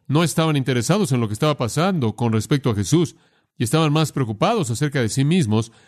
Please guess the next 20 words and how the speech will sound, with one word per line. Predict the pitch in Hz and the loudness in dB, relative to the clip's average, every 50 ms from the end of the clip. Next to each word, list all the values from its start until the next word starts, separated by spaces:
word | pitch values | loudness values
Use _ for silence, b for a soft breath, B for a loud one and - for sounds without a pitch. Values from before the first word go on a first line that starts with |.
| b b | b b
sino | b - 156 156 139 | b 2 2 2 2
que | 120 135 | 2 0
de | 127 160 214 | 0 2 2
hecho | 254 - 160 | 2 2 2
estaban | 139 113 156 156 160 156 | 2 2 2 2 2 2
demostrando | 139 127 120 113 - 151 156 160 151 | 0 0 -2 -2 -2 0 0 0 0
su | 117 143 131 | 0 -2 -2
carnalidad | - 131 123 120 120 120 120 123 147 190 226 202 | -2 -2 -2 0 0 2 2 2 2 2 2 0
al | 143 120 | -2 -4
estar | 113 - - 151 151 | -4 -4 -2 0 0
en | 143 135 | 0 2
medio | 143 151 143 | 2 0 2
de | 131 151 | 2 2
un | 151 135 | 2 2
debate | 123 110 123 165 220 - - 135 | 0 2 2 0 0 0 -2 -4
acerca | 113 - 147 147 135 - 151 131 | -4 -2 -2 -4 -2 -2 -4 -2
de | 120 120 113 | -2 -4 -4
cuál | - 123 151 196 233 226 | -2 -2 0 0 0 0
de | 190 185 170 170 208 262 | 0 0 0 0 0 0
ellos | 247 170 135 120 123 123 - - | 0 0 2 2 2 0 -2 -6